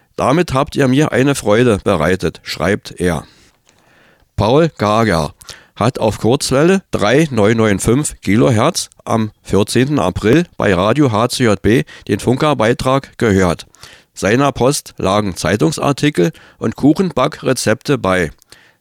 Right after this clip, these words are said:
Dafür von uns besten Dank. Jürgen Hannemann hörte am dreizehnten April via Satellit Astra bei Radio H C J B den Beitrag vom Funkerberg.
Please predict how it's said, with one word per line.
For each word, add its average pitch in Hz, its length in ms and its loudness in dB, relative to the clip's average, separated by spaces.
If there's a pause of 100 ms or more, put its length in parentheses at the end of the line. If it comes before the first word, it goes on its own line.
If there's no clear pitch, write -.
Dafür 165 400 0
von 135 240 -2
uns 127 300 0 (100)
besten 120 400 -2
Dank. 95 380 -2 (520)
Jürgen 143 380 2
Hannemann 117 540 0 (160)
hörte 120 380 0
am 120 120 -2
dreizehnten 120 560 -2
April 127 540 0
via 123 260 2
Satellit 120 540 0
Astra 127 460 -2
bei 110 200 0
Radio 113 380 0
H 110 160 0
C - 160 -2
J 113 160 0
B 123 200 2 (240)
den 113 140 0
Beitrag 120 460 -2
vom 131 160 -2
Funkerberg. 95 680 -2